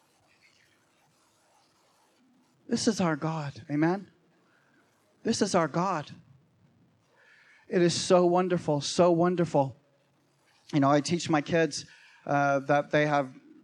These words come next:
superpowers. <clears throat> Two of them are a bit older now. I'm still working with Daniel. <laughs> They have superpowers. Amen? Superpowers. Prayer.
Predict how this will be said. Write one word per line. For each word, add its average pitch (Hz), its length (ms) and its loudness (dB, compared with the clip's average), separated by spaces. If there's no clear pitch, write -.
superpowers. 147 840 -2
<clears throat> 233 80 -6
Two 202 140 -2
of 190 60 2
them 180 100 2
are 170 60 2
a 151 60 2
bit 151 180 2
older 147 260 0
now. 143 200 -2
I'm 147 80 -2
still - 260 -4
working 156 220 -2
with 147 120 -6
Daniel. 151 380 -6
<laughs> - 60 -6
They 160 100 0
have 170 120 4
superpowers. 185 880 2
Amen? 185 400 2
Superpowers. 160 880 2
Prayer. 180 460 0